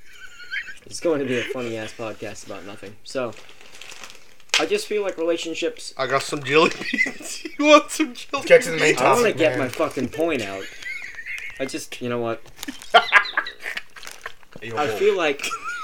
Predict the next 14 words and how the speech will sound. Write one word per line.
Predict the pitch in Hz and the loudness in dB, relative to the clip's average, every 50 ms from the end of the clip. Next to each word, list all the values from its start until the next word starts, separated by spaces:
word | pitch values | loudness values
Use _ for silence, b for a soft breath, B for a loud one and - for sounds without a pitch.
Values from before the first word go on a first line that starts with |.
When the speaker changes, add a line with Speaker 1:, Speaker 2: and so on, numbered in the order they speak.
| - - | -6 -4
Speaker 1:
relationships | 120 131 139 151 156 147 - 160 151 - - 156 110 - - - - - | 0 4 4 4 4 2 0 -6 -6 -2 -2 -2 -2 -2 -6 -10 -10 -6
in, | 123 131 123 123 120 120 113 110 B B B B B B B B B B B B B B B B B B - - - - - - | -4 -4 -2 -2 -4 -4 -6 -8 B B B B B B B B B B B B B B B B B B -16 -16 -16 -16 -8 -2
uh, | 135 135 127 117 98 131 | 0 0 0 0 -2 -2
you | 135 131 135 | -2 -2 -2
see | 131 - 185 175 156 | -2 -4 -4 -2 2
movies | 156 165 170 151 127 - - | 2 2 2 2 0 -4 -6
relationships | 120 110 120 110 110 - 117 107 120 117 - - - | -6 -4 -4 -4 -4 -6 -8 -6 -6 -6 -6 -6 -4
where | 123 117 | -4 -4
a | 110 | -2
guy | 107 120 123 131 123 | -2 -2 -2 0 -2
will | 120 - | -2 -2
ask | 120 123 131 127 - - | -2 -2 -4 -4 -4 -4
a | 123 | -4
girl | - 117 117 117 123 131 135 | -2 -2 -2 0 0 -2 -2